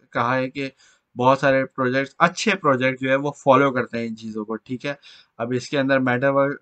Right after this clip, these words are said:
मेटावर्स के भी जो, अ, वेरीफाइड, ये देखें मेटावर्स, एनएफ़टी, मतलब अब इसके अंदर बहुत सारी चीज़ें आने लग गई हैं,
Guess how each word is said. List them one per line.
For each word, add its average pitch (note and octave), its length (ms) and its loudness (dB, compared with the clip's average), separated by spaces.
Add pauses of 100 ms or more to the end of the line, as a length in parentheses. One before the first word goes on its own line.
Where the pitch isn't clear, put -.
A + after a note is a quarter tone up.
(100)
मेटावर्स C3+ 540 0
के C#3+ 120 -4
भी C3+ 120 -4
जो, C3+ 200 -4
अ, A#2+ 540 -4 (480)
वेरीफाइड, A#2+ 520 -2 (160)
ये A#2 260 -4
देखें A#2 240 -8
मेटावर्स, B2 580 -4
एनएफ़टी, B2 380 -8
मतलब F#3 240 -2
अब G3 140 4
इसके F3 180 -6
अंदर F#3 180 -2
बहुत D#3+ 240 4
सारी D#3+ 200 2
चीज़ें D#3 240 -2
आने C#3 200 4
लग C3 160 -2
गई B2 160 -2
हैं, C#3 120 -6